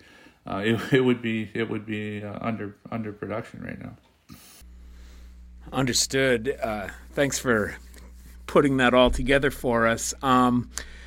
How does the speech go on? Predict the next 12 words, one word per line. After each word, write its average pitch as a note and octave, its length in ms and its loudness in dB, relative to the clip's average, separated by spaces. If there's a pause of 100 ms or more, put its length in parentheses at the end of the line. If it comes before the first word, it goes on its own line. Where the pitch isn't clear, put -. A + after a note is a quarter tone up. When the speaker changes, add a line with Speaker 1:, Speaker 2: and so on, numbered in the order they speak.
(720)
Speaker 2:
one G3+ 240 6
area F#3 420 6
of C#3 160 -4
particular E3 440 0
focus C3+ 560 2
with A#2+ 180 -2
A B2+ 320 -2
I A#2 160 0
in A2 160 0
data A2 220 0
centers G#2+ 580 -4
is G#2+ 540 -4